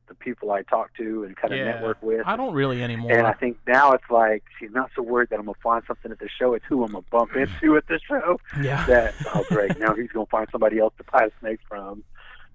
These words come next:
Speaker 1: So, yeah, it's always, she's something else, man. She, she's a great woman, dude. She, she supported this and has been in my corner. And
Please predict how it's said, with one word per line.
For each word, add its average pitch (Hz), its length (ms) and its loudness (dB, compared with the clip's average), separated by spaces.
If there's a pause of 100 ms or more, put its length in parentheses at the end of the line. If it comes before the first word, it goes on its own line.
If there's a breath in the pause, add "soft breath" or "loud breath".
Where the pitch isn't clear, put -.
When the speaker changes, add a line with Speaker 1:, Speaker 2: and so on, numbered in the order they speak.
(140)
Speaker 1:
So, 95 320 -2 (960 soft breath)
yeah, 95 340 -10
it's - 120 -18
always, 104 240 -4 (100)
she's 110 200 -14
something 98 240 -10
else, 98 320 -6
man. 98 340 -14
She, 113 260 -10
she's 110 200 -12
a 101 40 -12
great 98 260 -6
woman, 98 280 -14
dude. 98 340 -14
She, 107 240 -14 (680 loud breath)
she 110 200 -6 (260)
supported 113 420 -2
this 113 320 -2
and 98 240 -14 (240)
has 101 200 -6
been 113 180 -8
in 110 60 -10
my 98 100 -8
corner. 117 560 -2
And 95 180 -12